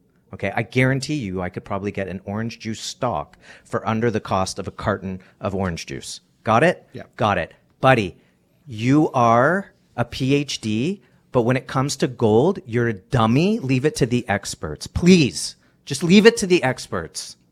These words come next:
Speaker 1: Fair value. My gosh. You don't understand anything.
Speaker 2: <laughs>
Speaker 1: You don't
Speaker 2: That's
Speaker 1: understand
Speaker 2: it.
Speaker 1: any, you know what? I wanna buy a car. Oh, you know what? You should just invest in Tesla. It's a lot cheaper. You'll get fair value.
Speaker 2: Mm-hmm.
Speaker 1: Buddy, what are you thinking?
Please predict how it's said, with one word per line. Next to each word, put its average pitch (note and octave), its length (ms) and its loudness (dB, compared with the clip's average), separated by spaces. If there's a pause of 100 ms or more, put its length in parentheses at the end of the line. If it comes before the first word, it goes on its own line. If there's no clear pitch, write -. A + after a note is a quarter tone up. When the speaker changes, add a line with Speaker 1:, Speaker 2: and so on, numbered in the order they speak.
(600)
Speaker 1:
Fair B2+ 300 2
value. G#2 480 0
My E2+ 140 -8
gosh. G#2+ 580 -2 (260)
You C#3 100 2
don't G3 180 10
understand G#3 580 8
anything. F#2 720 -2
Speaker 2:
<laughs> - 220 -20
Speaker 1:
You F3 100 4
don't A#3+ 200 10
Speaker 2:
That's B3+ 60 8
Speaker 1:
understand B3 420 4
Speaker 2:
it. - 20 4
Speaker 1:
any, F3+ 140 0 (180)
you D3+ 80 -4
know G3 100 4
what? G3 340 6 (100)
I - 60 -4
wanna F3+ 160 2
buy F3 140 6
a D#3 60 6
car. A#2 500 2 (480)
Oh, A#3+ 200 8
you F#3 140 4
know G#3+ 80 4
what? G#3 280 6 (160)
You F#3+ 100 0
should A#3 180 0
just B3 240 0 (160)
invest F3 600 6
in C#3+ 100 0
Tesla. C#3 600 2 (220)
It's - 140 2
a G#3 40 10
lot F#3+ 260 10
cheaper. G3+ 420 2
You'll A#2 160 4
get D#3+ 180 4
fair E3+ 240 4
value. C3+ 580 4 (520)
Speaker 2:
Mm-hmm. A#2 200 -12
Speaker 1:
Buddy, G#3 480 4
what D3 140 2
are - 20 4
you B3 80 4
thinking? B2 640 0